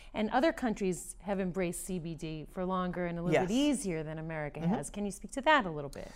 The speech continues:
Speaker 2: So in Europe, um, specifically, they have been using C B D for the past couple of years. In the nineties is when, um, they really started to, they discovered C B D a little bit before the nineties, um, but that's when they started to do a lot of testing with it to see how it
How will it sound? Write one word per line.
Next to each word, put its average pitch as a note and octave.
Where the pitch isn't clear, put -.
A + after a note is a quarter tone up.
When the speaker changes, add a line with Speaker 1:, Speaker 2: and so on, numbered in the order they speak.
Speaker 2:
So E3
in D#3+
Europe, F3
um, C3+
specifically, B2+
they C#3
have D#3
been E3
using C3+
C C3
B B2+
D B2+
for B2
the B2
past -
couple C3
of A#2+
years. B2
In C#3+
the B2+
nineties B2+
is C3
when, A#2+
um, B2
they C3+
really C3
started C3
to, -
they D#3+
discovered G3+
C G3
B E3
D C#3+
a C3
little B2+
bit A#2+
before A#2+
the C3
nineties, C3
um, A#2
but C#3+
that's C3+
when D3
they C#3+
started C3+
to C#3
do B2+
a -
lot B2
of -
testing E3
with F3+
it -
to D3
see C3+
how A#2+
it B2